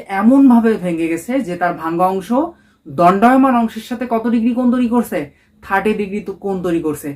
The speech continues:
এখানে আমাদের, আহ, কোণ কিন্তু দুইটা জায়গাতে হয়, এটা একটু ভালো করে খেয়াল রাখতে হবে। দেখো এখানে বলছে দণ্ডায়মান অংশের সাথে, তার মানে গাছটা যে এখানে ভেঙে গেছে, মনে করো এ বি একটা সম্পূর্ণ গাছ, এ বি এর সি বিন্দুতে গাছটা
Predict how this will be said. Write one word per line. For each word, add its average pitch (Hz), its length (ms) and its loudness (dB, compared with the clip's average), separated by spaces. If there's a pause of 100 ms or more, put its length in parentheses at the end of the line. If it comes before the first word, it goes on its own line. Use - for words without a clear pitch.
(340)
এখানে 226 260 2
আমাদের, 247 440 0
আহ, - 420 -16 (240)
কোণ 262 360 4
কিন্তু 262 340 0
দুইটা 247 400 2
জায়গাতে 180 320 0
হয়, 143 300 -6
এটা 226 200 2
একটু 240 120 -2
ভালো 196 220 0
করে 196 160 0
খেয়াল 185 220 -4
রাখতে 165 220 -6
হবে। 151 180 -4
দেখো 180 260 0 (400)
এখানে 233 300 0
বলছে 247 280 -2 (180)
দণ্ডায়মান 247 540 6
অংশের 214 320 -4
সাথে, 170 200 -8
তার 196 180 0
মানে 247 200 2 (540)
গাছটা 180 400 -4
যে 247 120 -6 (180)
এখানে 226 280 -2 (200)
ভেঙে 220 340 4
গেছে, 170 160 -4 (120)
মনে 262 180 2
করো 226 140 0 (460)
এ 220 160 0
বি 240 80 4 (100)
একটা 233 160 -6 (100)
সম্পূর্ণ 220 380 2
গাছ, 269 260 -2 (500)
এ 226 200 4
বি 247 180 2
এর 339 100 0 (160)
সি 285 120 4 (100)
বিন্দুতে 254 280 4 (100)
গাছটা 190 240 -6